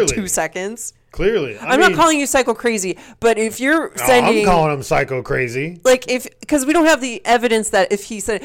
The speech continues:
Speaker 2: if he sent one or two and she hasn't responded in, like, three days, that's, like, okay, normal. But if he's sending, like, a hundred
Speaker 1: He's
Speaker 2: messages a
Speaker 1: saying
Speaker 2: day.
Speaker 1: she's not, or my girlfriend stopped replying to, to me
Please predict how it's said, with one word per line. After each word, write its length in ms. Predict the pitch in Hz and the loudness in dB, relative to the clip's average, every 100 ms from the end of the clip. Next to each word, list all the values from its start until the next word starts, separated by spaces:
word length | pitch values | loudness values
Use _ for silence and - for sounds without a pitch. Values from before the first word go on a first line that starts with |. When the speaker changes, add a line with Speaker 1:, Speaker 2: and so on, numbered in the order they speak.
| 277 | -4
Speaker 2:
if 80 | 233 | -4
he 60 | 240 | -2
sent 200 | 277 202 | -2 0
one 140 | 202 | 0
or 80 | 196 | -2
two 240 | - 196 | -2 0
and 180 | 185 165 | 0 -2
she 120 | - | -2
hasn't 180 | 170 170 | -2 -2
responded 360 | 147 - 151 151 | -6 -4 -4 -4
in, 120 | 147 | -6
like, 180 | 139 - | -8 -8
three 200 | 151 139 | -8 -6
days, 340 | 131 143 143 - _ | -6 -6 -10 -14 _
that's, 520 | 165 156 185 185 - | -8 0 2 2 0
like, 200 | 175 151 - | -4 -2 -2
okay, 220 | 160 147 | 0 -2
normal. 500 | 147 143 135 123 - - - | -2 -4 -4 -12 -16 -6 2
But 160 | 190 | 4
if 140 | 202 277 | 4 0
he's 180 | 339 | -2
sending, 260 | 339 254 247 | 0 0 0
like, 200 | 196 - - | -2 -4 -8
a 80 | 160 | -8
hundred 460 | - 185 185 180 | -2 -2 0 -2
Speaker 1:
He's 20 | |
Speaker 2:
messages 440 | 156 156 147 165 156 | -2 -4 -2 -2 0
a 40 | |
Speaker 1:
saying 200 | 180 143 | 0 -2
Speaker 2:
day. 0 | |
Speaker 1:
she's 460 | 139 - 165 180 175 | -4 -8 -8 -10 -10
not, 360 | 175 165 160 - | -8 -6 -8 -8
or 200 | 139 135 | -8 -6
my 180 | 127 120 | -6 -8
girlfriend 520 | 117 151 165 165 160 | -4 -4 -4 -8 -10
stopped 300 | - 143 143 | -6 -6 -6
replying 500 | 127 - 143 143 139 | -8 -6 -4 -6 -8
to, 360 | - 147 139 113 _ | -8 -6 -8 -14 _
to 140 | - 143 | -6 -4
me 220 | 139 | -6